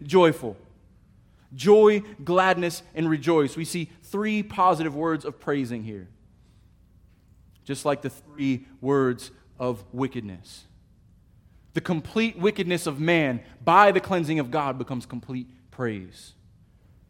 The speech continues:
into restoration and rejoicing. Because of the repentance of the man, because of the forgiveness of God, there is joy and there is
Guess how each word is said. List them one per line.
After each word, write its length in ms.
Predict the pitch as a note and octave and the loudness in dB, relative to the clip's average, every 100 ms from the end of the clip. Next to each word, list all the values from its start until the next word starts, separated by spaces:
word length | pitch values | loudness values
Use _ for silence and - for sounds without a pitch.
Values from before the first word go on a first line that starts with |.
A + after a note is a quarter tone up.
| _ _ _ _ _ _ _ _ _ _ _ _ _ _ _ _ - - _ - | _ _ _ _ _ _ _ _ _ _ _ _ _ _ _ _ -20 -20 _ -18
into 200 | - A2+ | -12 -8
restoration 720 | A2 C3+ - B2+ A#2+ - A#2 G#2+ - | -2 -2 -2 -2 -4 -4 -10 -12 -14
and 400 | - A#2+ A2 G#2 G2+ - | -6 -2 -2 -4 -10 -10
rejoicing. 640 | A#2 A#2 A2 G2 G2 F2 - - _ _ _ | -6 -4 -4 -4 -14 -16 -20 -20 _ _ _
Because 380 | D#3 - F3 F3+ | -8 2 2 4
of 100 | G3 | 2
the 80 | G3 | 4
repentance 680 | G3+ F#3 D3+ D3+ D3+ - - _ _ | 4 2 -4 -6 -12 -14 -20 _ _
of 300 | E3+ F#3+ E3+ - C#3+ | 4 4 2 -16 -6
the 100 | E3 | 0
man, 300 | E3+ D#3+ D3 | 2 2 0
because 340 | D#3+ G3+ G#3+ | 2 2 2
of 100 | G3+ | -2
the 80 | G#3+ | -4
forgiveness 640 | F#3+ D#3+ G3 G3 G3 F3 - _ | -6 -4 -4 -2 -4 -6 -14 _
of 300 | E3 F3 E3+ - - C#3 | 4 4 4 -8 -20 -4
God, 460 | F3 C#3+ A#2 G#2 G2+ _ _ _ _ | 0 0 -2 -8 -14 _ _ _ _
there 140 | D#3 | 0
is 140 | C#3 B2+ | 0 -4
joy 520 | D3+ E3+ D3+ C3 A#2 - | 2 4 4 0 -2 -10
and 200 | C3+ C3+ | -8 -6
there 380 | C3 D3 C#3+ C#3 - - | -2 -2 -2 -4 -12 -6
is 340 | C#3+ C3+ A#2+ | -4 -4 -8